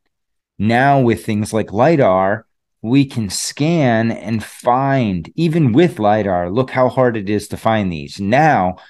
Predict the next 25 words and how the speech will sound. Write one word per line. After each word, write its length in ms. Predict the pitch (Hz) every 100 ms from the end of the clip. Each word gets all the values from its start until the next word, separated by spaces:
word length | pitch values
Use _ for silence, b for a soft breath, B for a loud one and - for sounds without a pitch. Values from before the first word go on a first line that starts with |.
| B B
imagine 600 | 123 135 139 156 143 143
trying 380 | 123 143 143 131
to 80 | 127
get 180 | 120 120
in 180 | 120 113
there 340 | 110 104 -
and 160 | 120 117
uncover 480 | 107 101 110 95 87
this. 420 | 78 - - - _ _ _ _ _ -
And 160 | 120
that's 240 | 123 127 123
why 200 | 120 107
this 380 | 90 139 147 -
place 840 | - - 147 139 82 - - - _ _ _ _ _ _ _ _
is 600 | 143 131 110 104 98 - -
a 80 | 123
place 560 | - - 113 107 95
that 220 | 107 92 -
kills. 760 | - 107 80 57 - - - _ _ _ _ _ _
It 160 | 139 -
has 520 | 120 113 101 101 -
plants 840 | - - - 143 131 90 67 - -
that 220 | 113 101
will 240 | 110 113 110
rip 360 | 135 131 -